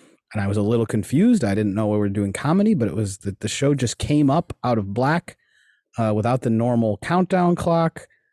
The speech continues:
just Tim alone in the thing. And he said, "I have to address this situation, this Andrew Callahan situation." Um, who's this guy who was the no, all gas, no brakes guy? He's been on the show before, and Tim and Eric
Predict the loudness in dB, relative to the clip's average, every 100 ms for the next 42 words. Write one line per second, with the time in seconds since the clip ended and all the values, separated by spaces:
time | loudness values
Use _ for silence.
0 | _ -4 -2 -2 -2 0 2 2 0 0
1 | 2 2 2 2 0 0 2 2 2 0
2 | 0 0 0 -4 -2 -2 -2 0 0 -2
3 | -4 -6 -6 -8 -10 -6 0 0 2 -2
4 | -2 -2 -2 -4 -2 0 2 0 0 -4
5 | -4 0 0 -2 -10 _ -20 -20 _ _
6 | _ _ _ -2 0 0 -2 -2 -6 -10
7 | _ _ _ -6 -2 0 0 -2 -2 0
8 | 2 2 2 2 2 -2 -6 -6 -2 0
9 | -2 -4 _ -8 -4 -2 0 -2 -2 -4
10 | -2 -2 -4 -2 0 0 0 0 0 -2
11 | -4 -6 -6 -2 0 0 -2 -6 -6 -4
12 | -2 0 0 0 -2